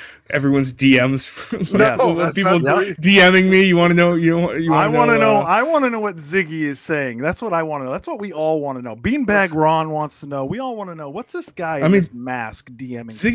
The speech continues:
Speaker 2: people?
Speaker 1: Ziggy, for the most part, is just like any other Minifan. He just wants to make the show better. He'll send me,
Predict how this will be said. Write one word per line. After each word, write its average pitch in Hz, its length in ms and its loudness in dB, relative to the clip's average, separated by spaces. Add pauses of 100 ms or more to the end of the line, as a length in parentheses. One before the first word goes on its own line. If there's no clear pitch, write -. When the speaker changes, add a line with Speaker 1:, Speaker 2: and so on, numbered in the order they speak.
(100)
Speaker 2:
people? 160 200 -6
Speaker 1:
Ziggy, 220 300 -4
for 233 80 -6
the 214 80 -2
most 208 220 -2
part, 202 240 0
is 170 240 -4
just - 300 -18 (120)
like 147 320 -2
any 165 240 0
other 170 400 0 (380)
Minifan. 143 340 -2
He 117 60 -8
just 123 120 -10
wants 135 180 -8
to - 40 -10
make 139 100 -8
the 139 60 -16
show 139 160 -6
better. 139 220 -2
He'll 131 80 -6
send 139 240 -6
me, 139 160 -6